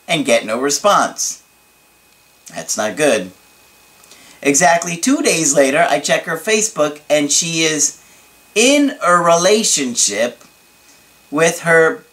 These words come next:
best friend's little brother. She's been friends with her roommate's brother for five years. Everyone that was posting comments on the relationship seemed really confused, and even her best friend seemed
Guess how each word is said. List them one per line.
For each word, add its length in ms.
best 460
friend's 560
little 380
brother. 580
She's 200
been 200
friends 380
with 200
her 160
roommate's 640
brother 420
for 200
five 420
years. 460
Everyone 500
that 120
was 140
posting 400
comments 440
on 120
the 80
relationship 760
seemed 300
really 280
confused, 800
and 160
even 220
her 160
best 300
friend 300
seemed 100